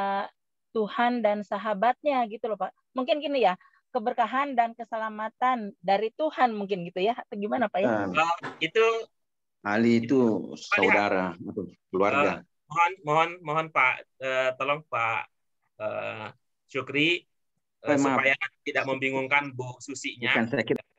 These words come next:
Speaker 3: Tidak membingungkan Bu Susinya. Izinkan saya berdialog dulu dengan Bu Susi. Nanti kalau saya butuh bantuan dari Ibu Bapak sekalian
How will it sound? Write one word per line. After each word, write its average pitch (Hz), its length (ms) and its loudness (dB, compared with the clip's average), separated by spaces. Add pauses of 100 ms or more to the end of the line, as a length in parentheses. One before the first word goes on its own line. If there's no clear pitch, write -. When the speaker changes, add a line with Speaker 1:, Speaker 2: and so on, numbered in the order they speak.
(320)
Speaker 3:
Tidak - 240 -6
membingungkan 117 560 -6
Bu 117 160 -10
Susinya. 120 480 -4 (480)
Izinkan 131 400 -2
saya 131 160 6
berdialog 120 560 2
dulu 113 160 -4
dengan 107 320 -4
Bu 101 160 -6
Susi. 135 560 2 (380)
Nanti 120 240 -2
kalau 123 320 4
saya 110 320 4
butuh 113 320 -4
bantuan 113 400 2
dari 104 320 0
Ibu 104 160 -14
Bapak 104 240 0
sekalian 117 500 0